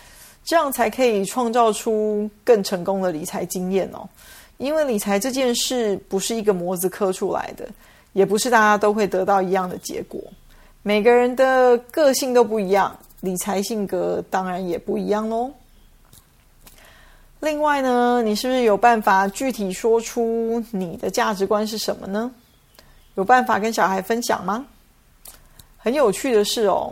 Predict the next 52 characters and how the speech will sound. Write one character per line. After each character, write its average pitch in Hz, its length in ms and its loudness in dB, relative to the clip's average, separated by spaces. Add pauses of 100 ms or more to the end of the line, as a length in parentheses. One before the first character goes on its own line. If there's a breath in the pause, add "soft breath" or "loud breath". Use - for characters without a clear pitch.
或 285 140 -2
许 240 140 -4
小 190 180 0
孩 190 140 0
已 170 40 -2
经 214 140 -6
从 196 260 -4
你 202 80 -2
的 180 140 -2
行 185 340 -8
为 226 200 2
上 208 320 -4
看 208 200 -4
出 202 200 -6
你 180 160 -6
的 180 460 -4
价 190 280 0
值 185 160 -6
观 185 180 -2
的 175 80 -8
实 - 320 -8
践， - 200 -6 (680 loud breath)
但 311 160 0
是 311 100 -8
你 233 200 -2
却 254 520 0
还 196 360 -2
没 247 160 -2
有 254 160 0
很 208 160 -2
明 185 200 -6
白 190 160 4
的 190 120 0
察 175 260 -4
觉 180 180 -4
到 180 220 2
哦。 - 220 -4 (560 loud breath)
想 233 200 4
要 302 120 0
知 294 180 -4
道 311 320 4
自 294 160 -2
己 226 140 -2
有 214 120 4
没 190 120 -2
有 226 160 0
清 269 240 -6
楚 202 180 -2
的 185 140 0
察 196 260 -2
觉 202 220 0
呢？ 226 340 -4